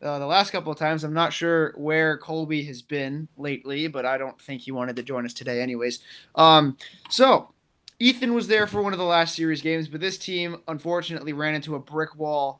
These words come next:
in the Horizon League tournament, and that was Youngstown State in the first game. And then the second game, a team they handled pretty well in Oakland. Uh, they lost o-, to Youngstown State to necessitate a second game. They lost seven nothing.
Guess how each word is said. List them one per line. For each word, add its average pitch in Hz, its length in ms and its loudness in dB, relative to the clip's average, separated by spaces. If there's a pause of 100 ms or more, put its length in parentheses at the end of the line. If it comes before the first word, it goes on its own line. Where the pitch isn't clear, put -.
in 147 140 -14
the 139 60 -10
Horizon 139 380 -2
League 147 140 -10
tournament, 135 460 -6
and 135 160 -6
that 139 180 0
was 139 240 -4
Youngstown 208 420 0
State 202 260 2
in 180 40 -6
the 175 80 -16
first 202 260 0
game. 160 280 -2 (260)
And 160 100 -2
then 196 120 0
the 190 40 -4
second 254 280 -2
game, 220 240 -2
a - 20 -8
team 247 260 -4
they 233 80 0
handled 240 300 -4
pretty 226 220 -6
well 214 260 -2
in 190 80 -4
Oakland. 175 400 -6 (340)
Uh, 151 120 0
they 156 100 0
lost 185 300 2 (100)
o-, 190 200 -2
to 160 260 -2
Youngstown 170 420 -2
State 165 320 0
to 160 120 -6
necessitate 160 680 -4
a 147 60 -10
second 147 280 -6
game. 143 160 -6
They 143 60 -6
lost 139 240 -6
seven 160 280 -2
nothing. 139 400 -6